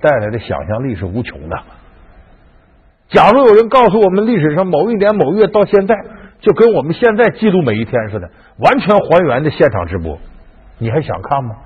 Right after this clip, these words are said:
没意思了，那就。所以我想，万一秦始皇陵打开了，里头没有我们想象那样，甚至很苍白、很空洞，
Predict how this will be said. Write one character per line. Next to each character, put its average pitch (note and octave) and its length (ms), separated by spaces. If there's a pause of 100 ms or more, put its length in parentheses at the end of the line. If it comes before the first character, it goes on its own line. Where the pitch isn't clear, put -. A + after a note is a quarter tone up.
(240)
没 E2 220
意 D3 160
思 F2 140
了， - 60 (120)
那 D#2 80
就。 - 80 (580)
所 B3+ 260
以 C#4 60
我 A3+ 220
想， E3 240
万 B3 260
一 A#3+ 140
秦 G#3 160
始 G3 160
皇 D#3 160
陵 D3 140
打 E2 240
开 F#2 140
了， F2 120 (520)
里 G#2+ 160
头 C#3+ 120
没 C#3 140
有 F3 100
我 C3 120
们 A2 140
想 D2 260
象 E2+ 180
那 D2 60
样， D2 200 (440)
甚 G#3+ 220
至 F3+ 80
很 G2 220
苍 E3 320
白、 C3+ 120
很 F2+ 200
空 A#2+ 260
洞， C3+ 160